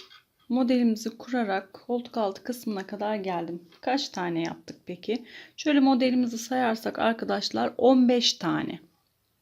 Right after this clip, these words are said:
Modelimizi sayarsak on beş tane yaptık. Şimdi gri ipimdeyim. Koltuk altı kısmına geçeceğiz yavaş yavaş.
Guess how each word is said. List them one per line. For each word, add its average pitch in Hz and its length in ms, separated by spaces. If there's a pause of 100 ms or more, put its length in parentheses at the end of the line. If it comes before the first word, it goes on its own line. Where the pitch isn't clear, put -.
(180)
Modelimizi 190 480
sayarsak 226 560
on 202 220
beş 170 180
tane 165 320
yaptık. 240 440 (380)
Şimdi 233 440
gri 240 240
ipimdeyim. 277 920 (3500)
Koltuk 233 420
altı 165 320
kısmına 262 500
geçeceğiz 247 800
yavaş 226 440
yavaş. 214 520